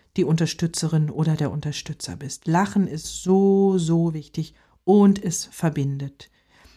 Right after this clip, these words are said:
Und wenn du es in deinen Alltag integrierst, dann bin ich davon überzeugt, wirst du bald, bald feststellen, dass es auch in den herausforderndsten Momenten deines Lebens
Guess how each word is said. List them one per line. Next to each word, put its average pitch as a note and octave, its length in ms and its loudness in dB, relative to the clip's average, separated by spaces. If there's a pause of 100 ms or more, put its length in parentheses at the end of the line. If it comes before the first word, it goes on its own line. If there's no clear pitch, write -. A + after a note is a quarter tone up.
Und E3+ 180 0
wenn A#3+ 180 8
du E4+ 60 8
es D#4 120 4
in C4 100 4
deinen A3+ 220 6
Alltag E3+ 400 0
integrierst, E3 880 2 (380)
dann G#3+ 460 4 (320)
bin B3+ 180 6
ich C#4+ 140 2
davon A3 360 4
überzeugt, E3 760 -2
wirst G#3+ 260 2
du G3 80 -4
bald, F#3+ 460 0
bald E3 240 0
feststellen, D3 880 -6 (420)
dass D#3+ 220 0
es - 160 -12
auch A3 260 2
in F#3 200 0
den F3 180 0
herausforderndsten F#3 1120 2
Momenten D#3+ 520 0
deines D3 380 -4
Lebens C#3+ 520 -10